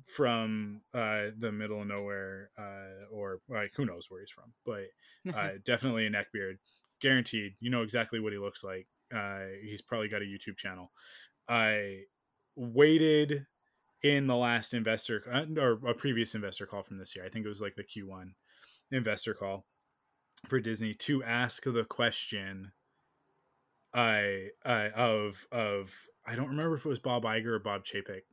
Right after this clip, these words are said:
Speaker 1: but, but one of the Bobs, I, I, who's in charge of Disney,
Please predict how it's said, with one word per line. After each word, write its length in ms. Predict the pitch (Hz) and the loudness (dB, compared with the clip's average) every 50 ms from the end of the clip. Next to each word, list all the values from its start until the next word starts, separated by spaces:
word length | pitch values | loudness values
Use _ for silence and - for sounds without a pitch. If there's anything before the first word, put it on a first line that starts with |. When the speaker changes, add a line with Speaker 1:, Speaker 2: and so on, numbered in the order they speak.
| _ | _
Speaker 1:
but, 320 | - 110 101 98 98 98 - _ _ - | -6 -6 -4 -6 -8 -10 -14 _ _ -14
but 240 | 131 120 113 101 98 | -10 -8 -8 -8 -6
one 160 | 101 107 110 | -6 -6 -4
of 60 | 104 | -4
the 60 | 101 98 | -6 -6
Bobs, 380 | 101 95 92 95 90 - - _ - - - - - _ _ - | -6 -6 -8 -8 -10 -14 -16 _ -20 -20 -20 -20 -20 _ _ -8
I, 640 | 110 107 104 104 101 101 101 101 98 98 98 98 - - | -6 -4 -2 -2 -2 -2 0 -2 -2 -4 -6 -10 -12 -12
I, 380 | - 110 104 98 98 98 95 95 - - _ _ _ - | -10 -8 -8 -8 -8 -8 -8 -10 -12 -14 _ _ _ -8
who's 180 | 147 135 117 110 | -6 -6 -4 -6
in 100 | 104 98 | -6 -6
charge 260 | - 107 101 92 95 | -6 -6 -6 -6 -8
of 120 | 98 - | -12 -14
Disney, 420 | - 101 95 - 98 95 92 98 | -12 -12 -12 -12 -12 -14 -14 -16